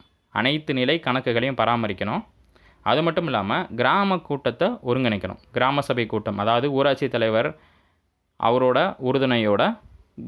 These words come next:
கிராம ஊராட்சி கூட்டத்தை வருடத்திற்கு மினிமம் நாலு முறை கூட்டணும். கிராம சபை கூட்டத்தை.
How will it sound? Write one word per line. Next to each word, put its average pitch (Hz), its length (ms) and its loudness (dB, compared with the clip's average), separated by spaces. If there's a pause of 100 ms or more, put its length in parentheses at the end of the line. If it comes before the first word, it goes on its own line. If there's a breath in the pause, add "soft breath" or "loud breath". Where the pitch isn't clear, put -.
(100)
கிராம 170 380 2 (120)
ஊராட்சி 139 320 2 (100)
கூட்டத்தை 110 320 0 (260)
வருடத்திற்கு 151 500 0 (100)
மினிமம் 156 360 2 (800 soft breath)
நாலு 160 340 4
முறை 135 180 2 (100)
கூட்டணும். 98 340 -4 (640)
கிராம 117 320 2
சபை 107 240 0
கூட்டத்தை. 101 320 0